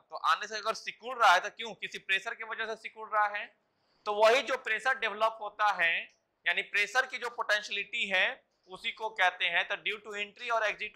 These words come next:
of water in osmotic system, यानी जहां पे osmosis हो सकता है तो उस system पे water के आने और जाने से जो प्रेशर की पोटेंशियलिटी यानी जो प्रेशर develop होता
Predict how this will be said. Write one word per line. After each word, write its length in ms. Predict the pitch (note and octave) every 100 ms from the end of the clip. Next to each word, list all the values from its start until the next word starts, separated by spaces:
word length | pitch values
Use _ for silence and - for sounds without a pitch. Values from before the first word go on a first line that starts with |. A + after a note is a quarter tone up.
| G#3
of 80 | G#3
water 340 | F3 F3 G#3+ C#3+ G2 _ _ -
in 160 | A#3 - G3
osmotic 480 | G#3 G#3 A#3 A#3 C4+
system, 400 | - F#3+ - D#3+ - - _ -
यानी 180 | E3 F#3
जहां 220 | F#3+ F#3+ G#3
पे 140 | A3
osmosis 500 | G3+ G#3 A3 A#3 - -
हो 120 | C4+
सकता 340 | C4+ F#3 - D#3 C#3
है 160 | D#3+ G#3 _ _ _ _ _ -
तो 60 | G#3 F#3+
उस 160 | B3 B3
system 440 | G#3+ G3 A#3 B3 B3+ -
पे 140 | G3+ F#3+ A3+ _ _ _ _ - - - -
water 340 | C#3+ E3 F3 A#3+
के 140 | A3
आने 260 | G#3 G#3 A#3
और 180 | A#3 F#3+
जाने 300 | F#3+ G3 A#3
से 140 | A3+ G3+
जो 120 | G#3
प्रेशर 400 | - F#3 F3+ A#3
की 100 | A3
पोटेंशियलिटी 600 | G#3 G3+ F#3+ F#3 F#3 G#3+
यानी 200 | G3+ G3
जो 100 | F3+ F#3+
प्रेशर 360 | F3+ F3+ G#3+
develop 360 | F3+ D#3+ F3+ F3
होता 260 | B2 - E3